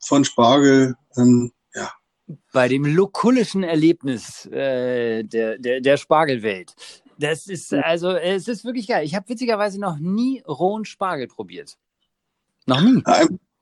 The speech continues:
Speaker 1: Problem. Äh, grundsätzlich
Speaker 2: <laughs>
Speaker 1: immer alles ausprobieren. Wenn man sich mit Kochen beschäftigt, sollte man doch einfach mal gucken, was hab ich hier?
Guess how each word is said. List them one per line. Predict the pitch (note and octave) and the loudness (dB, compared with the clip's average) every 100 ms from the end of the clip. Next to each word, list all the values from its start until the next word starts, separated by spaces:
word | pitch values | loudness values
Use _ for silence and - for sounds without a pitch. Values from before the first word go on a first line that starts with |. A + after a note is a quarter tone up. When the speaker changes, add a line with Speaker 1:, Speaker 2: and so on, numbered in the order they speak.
| _ | _
Speaker 1:
Problem. | F#3 - A#2+ A#2 - - | 0 2 0 -2 -10 -10
Äh, | - E3 | -4 0
grundsätzlich | D#3+ G3+ A3 G#3 G#3 - G#3+ | 4 6 6 4 2 2 0
Speaker 2:
<laughs> | - _ _ - | 0 _ _ -8
Speaker 1:
immer | A#3+ B3 B3 | 0 0 0
alles | G3+ A3+ A#3 - - _ _ - - | 2 6 6 4 -2 _ _ -12 -4
ausprobieren. | - F#3 - - D3 C3 A2 A2 - - - - | 2 2 4 2 4 4 2 -6 -10 -8 -8 -2
Wenn | - F#3 | 2 6
man | A3+ A3 | 8 6
sich | G3+ G#3+ | 6 6
mit | G3 F3+ | 4 4
Kochen | - G3 G3 | 2 4 4
beschäftigt, | D3+ - A#3 B3 - C4 - - - - - - | 4 6 4 4 2 2 2 -4 -12 -10 -8 -8
sollte | - F#3 G#3 | 0 2 4
man | G3+ G3 | 4 6
doch | F#3 F3+ | 4 4
einfach | G3 G3 F#3+ | 2 2 2
mal | F#3+ F#3 | 2 2
gucken, | - G#3 G#3+ G3+ F#3 _ _ _ _ _ - - | 2 0 4 2 2 _ _ _ _ _ -16 -2
was | C#3 C3+ | 0 2
hab | G3+ | 4
ich | B3+ - | 4 4
hier? | A#3 B3 A#3 | 4 6 6